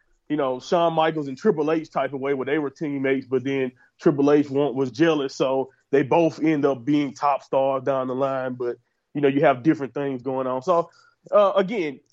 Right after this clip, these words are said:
I think we're just so used to that, that they feel like that's the number one option when it comes to splitting people up. But like you said, with Big E,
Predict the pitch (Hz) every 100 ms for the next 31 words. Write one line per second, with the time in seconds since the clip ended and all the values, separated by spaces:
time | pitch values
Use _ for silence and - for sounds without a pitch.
0 | - 185 233 220 214 196 202 208 151 147
1 | 208 208 220 214 220 160 156 165 160 180
2 | 165 156 143 156 170 - 143 147 170 160
3 | 170 165 151 143 160 170 185 185 - _
4 | _ - 151 147 160 160 147 - 170 175
5 | 175 175 170 180 156 190 190 208 180 151
6 | 208 151 180 165 175 156